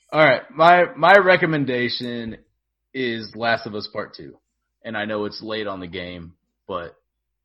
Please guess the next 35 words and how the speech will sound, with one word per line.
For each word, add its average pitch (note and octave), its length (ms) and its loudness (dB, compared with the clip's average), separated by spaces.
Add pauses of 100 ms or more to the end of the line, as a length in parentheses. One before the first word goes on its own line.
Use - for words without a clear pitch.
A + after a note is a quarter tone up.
(100)
holy B2+ 360 -8
fuck. G2+ 380 -10 (800)
I A#2+ 80 -6
did C3+ 160 0
not D3 220 -2
play C#3 160 -2
Last A#2+ 340 -4
of A#2 80 -8
Us A2+ 220 -6
or F2 220 -12 (560)
the A2 80 -12
first B2 320 -8
one A2+ 360 -8
until G2+ 480 -10
Last G2 240 -8
of - 80 -16
Us F#2 140 -18
Two C#3 120 -6
came B2+ 220 -8
out. A#2 320 -8
Bought G2+ 260 -8
'em G#2 100 -12
both. A2+ 340 -4 (1080)
Last A#2 320 -4
of A2+ 60 -8
Us G#2 180 -12
Two G#2+ 160 -8
is F#2+ 160 -14 (300)
ten A2+ 260 -8
times F2+ 340 -12
better F2+ 300 -12
than E2+ 80 -20
the E2 80 -20
first D#2 300 -16
one. E2+ 260 -16